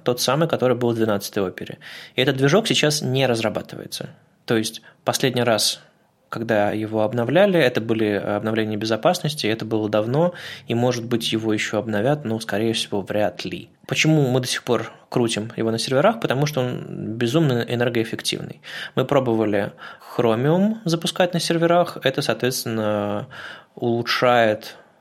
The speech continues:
совместимость, но очень сильно увеличивает стоимость поддержки такой серверной фермы.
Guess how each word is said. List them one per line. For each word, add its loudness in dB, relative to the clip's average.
совместимость, -2
но 2
очень 0
сильно 0
увеличивает -2
стоимость -2
поддержки -2
такой -4
серверной -4
фермы. -4